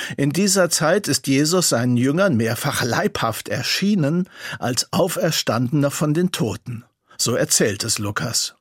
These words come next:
Das liefert das Problem, wie man sich eine solche Auferstehung und solche leibhaftigen Erscheinungen körperlich vorstellen soll. Oft wird dabei erzählt,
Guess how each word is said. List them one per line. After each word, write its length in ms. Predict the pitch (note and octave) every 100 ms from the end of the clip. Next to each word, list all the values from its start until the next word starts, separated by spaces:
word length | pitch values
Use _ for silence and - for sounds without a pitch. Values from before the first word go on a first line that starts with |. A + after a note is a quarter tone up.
| _ _ _ - - -
Das 340 | C#3+ C3+ C3+ C#3+
liefert 400 | F#3+ F3 C#3+ C3+
das 160 | -
Problem, 680 | - C#3 C#3 D#3 F#3 C3+ F3+ - - -
wie 120 | D3
man 200 | C#3+ C#3
sich 260 | B2+ D3+ -
eine 260 | C3+ C3+
solche 500 | A#2+ C#3+ D#3+ - A#2+
Auferstehung 960 | A3 C#4 - A#2+ - - B2 A2+ A2+ A2+
und 200 | C#3 D3+
solche 380 | D3+ D3 D3 C3+
leibhaftigen 960 | C3 C#3+ E3 - G3 G3+ - F3+ F3+
Erscheinungen 960 | D3 C3+ - - G3 B3 D#3+ D3 G#3 -
körperlich 560 | - G#2 A#2+ C#3 D#3+
vorstellen 600 | - E4 C#4 - A#2 G#2
soll. 360 | A2+ B2 G#2 G#2 _ _ _ - - - -
Oft 320 | C#3+ F#3 - E3
wird 180 | E3
dabei 300 | C#3+ B2+ C3
erzählt, 680 | B2+ B2 - C#3+ D3 G#3 -